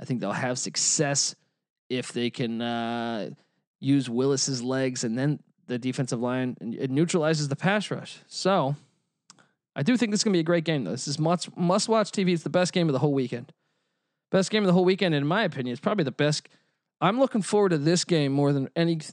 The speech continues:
any other game the rest of the season. Think about that. That includes the playoffs. That includes the Invitational, whatever you wanna say, and, uh,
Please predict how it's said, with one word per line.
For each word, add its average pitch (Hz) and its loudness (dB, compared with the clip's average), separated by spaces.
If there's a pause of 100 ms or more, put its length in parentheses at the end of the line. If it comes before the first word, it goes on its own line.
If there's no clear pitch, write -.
any 185 2
other 160 2
game 139 0
the 123 0
rest 123 -2
of - -4
the 120 -4
season. - -6 (640)
Think 151 0
about 120 -2
that. 92 -8 (100)
That 156 2
includes 190 0
the 202 0
playoffs. 147 2
That 147 -2
includes 151 0
the 151 0 (480)
Invitational, 160 0
whatever 156 2
you 156 0
wanna 143 0
say, 123 -2 (720)
and, 147 2
uh, 143 2